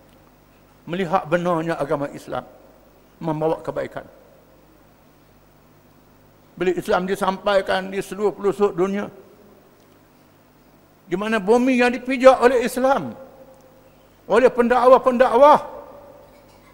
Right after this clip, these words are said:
di seluruh benua, bila membaca, menyaksikan ajaran Islam, mereka yang betul akalnya menerima Islam. Kecuali mereka yang degil,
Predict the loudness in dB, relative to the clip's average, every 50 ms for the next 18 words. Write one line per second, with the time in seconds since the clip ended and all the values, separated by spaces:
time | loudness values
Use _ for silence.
0 | _ _ _ _ _ _ _ _ _ _ _ _ _ _ _ _ _ _ _ _
1 | _ -10 -10 -10 -8 -6 -4 -2 -2 0 0 -2 -2 -2 -2 0 0 0 0 -2
2 | -2 -6 -10 -16 -20 -20 -20 -20 -20 -20 -20 -20 _ _ _ _ _ _ _ _
3 | _ _ _ _ _ _ _ _ _ _ _ _ _ _ _ _ _ _ -6 -2
4 | -2 0 0 -2 -2 0 0 0 0 0 -2 -2 -2 -4 -6 -8 -8 -8 -6 -6
5 | -6 -8 -10 -10 -10 -10 -8 -8 -8 -8 -8 -8 -6 -4 -4 -2 -2 -4 -6 -6
6 | -10 -12 -10 -10 -10 -10 -10 -12 -18 -20 -20 -20 -20 -20 -20 _ _ _ _ _
7 | _ _ -20 _ _ _ _ _ _ _ _ _ _ _ _ _ _ _ _ _
8 | _ -4 2 4 4 4 4 4 2 0 0 0 -2 -2 0 4 6 6 6 6
9 | 4 -2 -2 0 0 0 0 0 -2 -6 -8 -8 -10 -12 -18 -20 -20 -18 -8 -4
10 | -4 -2 -2 -2 -4 -4 -4 -6 -8 -8 -10 -12 -12 -12 -12 -12 -14 -18 -20 -20
11 | -20 _ _ _ _ _ _ _ _ _ _ _ _ _ _ _ _ _ _ _
12 | _ _ _ _ _ _ _ _ _ _ -6 -6 -6 -4 -2 -2 0 0 0 0
13 | 2 2 2 0 0 -2 -6 -6 -6 -4 -4 -4 -2 -2 -2 -2 -4 -6